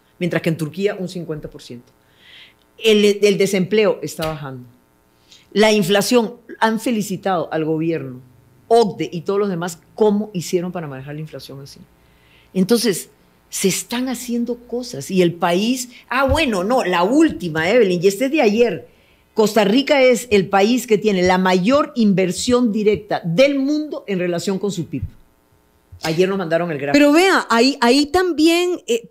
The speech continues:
Speaker 2: doña Pilar, es, cinde tuvo una, una injerencia. Sin embargo, el, el, el presidente decide y el ejecutivo decide prescindir de cinde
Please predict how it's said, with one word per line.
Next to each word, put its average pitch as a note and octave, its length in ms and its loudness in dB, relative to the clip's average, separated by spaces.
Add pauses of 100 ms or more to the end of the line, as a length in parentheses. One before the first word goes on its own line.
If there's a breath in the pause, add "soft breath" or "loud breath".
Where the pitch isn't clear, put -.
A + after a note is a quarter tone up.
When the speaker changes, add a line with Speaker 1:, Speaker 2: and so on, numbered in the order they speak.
Speaker 2:
doña A#3 460 0
Pilar, B3+ 400 2
es, - 440 -6
cinde D4+ 760 2
tuvo C4+ 460 2
una, B3 420 0
una A3+ 200 2
injerencia. A3 840 0 (400 soft breath)
Sin A#3 220 2
embargo, A#3+ 640 2 (100)
el, A3+ 200 2
el, A3+ 240 2 (120)
el A#3 120 2
presidente A3+ 580 0
decide D4+ 480 4
y C#4+ 100 4
el G#3+ 100 2
ejecutivo G3+ 460 2
decide C4 380 2
prescindir C4 720 2
de D4+ 120 0
cinde A#3+ 560 0